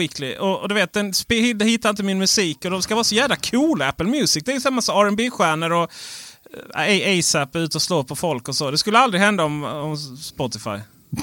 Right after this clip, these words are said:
Speaker 1: Eh, en, den andra
Speaker 2: Nej, de skulle
Speaker 1: grejen
Speaker 2: bara
Speaker 1: som
Speaker 2: göra
Speaker 1: jag
Speaker 2: fri hyressättning.
Speaker 1: <laughs> Den andra grejen som jag, eh, som gjorde liksom att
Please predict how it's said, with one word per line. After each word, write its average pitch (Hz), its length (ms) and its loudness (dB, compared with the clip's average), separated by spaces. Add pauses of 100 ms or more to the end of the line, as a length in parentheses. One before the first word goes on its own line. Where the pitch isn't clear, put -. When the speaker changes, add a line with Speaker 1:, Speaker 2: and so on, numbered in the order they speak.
(800)
Speaker 1:
Eh, - 840 -12
en, 208 160 -6
den 226 140 0
andra 247 140 4
Speaker 2:
Nej, 113 100 6
de 117 120 6
skulle 131 200 6
Speaker 1:
grejen - 20 -2
Speaker 2:
bara 135 100 8
Speaker 1:
som 123 60 8
Speaker 2:
göra 120 140 8
Speaker 1:
jag 104 360 4
Speaker 2:
fri 120 80 6
hyressättning. - 600 -2 (1200)
Speaker 1:
<laughs> - 1080 -14
Den 208 140 2
andra 190 240 4
grejen 196 360 0
som 151 240 -2
jag, 135 800 0
eh, 120 60 -2
som 143 220 0
gjorde 143 240 0
liksom 123 340 0
att 120 140 -4